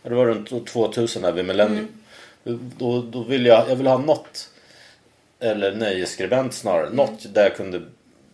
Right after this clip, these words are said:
Speaker 1: bryta lite ny mark.
Speaker 2: Mm.
Speaker 1: Så då tänk-, och då hade jag ändå växt upp med serier, framförallt
Speaker 2: Mm.
Speaker 1: alternativserier. Så jag tänkte, jag intervjuade,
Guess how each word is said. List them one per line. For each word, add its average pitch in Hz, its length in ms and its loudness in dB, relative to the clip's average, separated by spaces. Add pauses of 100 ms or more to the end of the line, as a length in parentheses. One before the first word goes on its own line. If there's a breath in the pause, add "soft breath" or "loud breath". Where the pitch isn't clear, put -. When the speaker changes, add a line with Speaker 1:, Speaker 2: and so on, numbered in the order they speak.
(200)
Speaker 1:
bryta 95 420 -6
lite 90 240 -6
ny 90 180 -10
mark. - 460 -12
Speaker 2:
Mm. 220 280 -10
Speaker 1:
Så 120 60 -8
då 120 100 -10
tänk-, 117 260 -2
och 117 60 -10
då 113 80 2
hade 127 200 2
jag 123 60 2
ändå 107 120 -4
växt 104 260 -6
upp 139 160 -4
med 117 100 -10
serier, 120 440 -4
framförallt 92 380 0
Speaker 2:
Mm. 87 120 -4
Speaker 1:
alternativserier. 87 920 -8
Så - 120 -10
jag 107 100 -10
tänkte, 117 240 -12
jag 85 80 -6
intervjuade, 113 540 -8